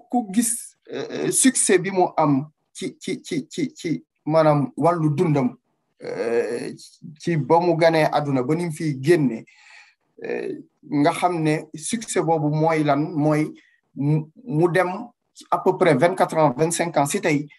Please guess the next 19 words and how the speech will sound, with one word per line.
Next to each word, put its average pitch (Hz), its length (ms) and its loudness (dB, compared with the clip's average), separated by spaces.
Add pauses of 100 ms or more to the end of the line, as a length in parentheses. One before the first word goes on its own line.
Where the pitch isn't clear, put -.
(160)
nit 220 280 0
ñi 208 200 -4
di 175 140 -6
ko 175 140 -4
fàttaliku, 170 520 -4
muy 165 200 -2
gën 165 140 -2
di 151 100 -4
sax - 260 -10
ci - 120 -12
xolu 143 340 -2
nit 135 200 2
ñi. 131 100 4
Lan 165 160 0
moo 180 200 -2
waral 175 240 0
loolu 175 220 -2
lépp? 196 200 -4
Mooy 175 360 -2